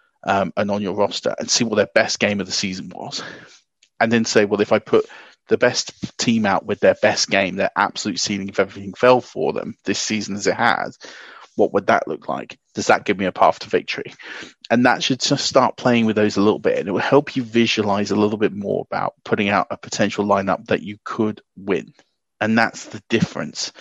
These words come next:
So look at the players who have the highest ceiling and look to maybe get more of those players in your rosters if you need them. Uh, number eight, play mind games. Start p-, uh, posting messages in your group chats, in your league formats, you know, drop some memes,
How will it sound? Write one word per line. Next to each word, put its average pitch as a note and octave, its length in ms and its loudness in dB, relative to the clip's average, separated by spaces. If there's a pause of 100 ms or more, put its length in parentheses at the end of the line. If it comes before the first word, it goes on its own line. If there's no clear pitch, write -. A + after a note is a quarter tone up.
(420)
So - 180 -10
look G#2 300 0
at - 60 6
the G#2 80 6
players A2 340 4
who G#2 140 -2
have G2 240 0
the - 80 -4
highest A#2 480 -2
ceiling G2 460 -4 (460)
and G2 160 -4
look F2+ 160 -4
to - 220 -12
maybe G2 260 0
get - 180 0
more G2+ 240 0
of F#2 60 -8
those F#2 200 -2
players F#2 340 2
in G2 60 -6
your F#2 140 -4
rosters F#2 480 -6
if - 180 -12
you F#2+ 100 -10
need G#2 240 -4
them. - 180 -12 (840)
Uh, G#2 260 2
number A#2+ 400 4
eight, - 240 -2 (360)
play F3 180 4
mind B2+ 280 4
games. C2+ 380 -4 (320)
Start - 340 4
p-, - 120 2
uh, A2 180 6
posting - 400 0
messages G#2 480 0
in A2+ 80 -2
your A2+ 100 0
group F#2+ 260 -2
chats, - 460 -2
in G2 140 -6
your G#2 120 0
league G2+ 220 2
formats, F#2+ 640 -2 (540)
you G2 120 -8
know, G2+ 100 -2
drop - 260 2
some A#2 240 2
memes, A2 540 2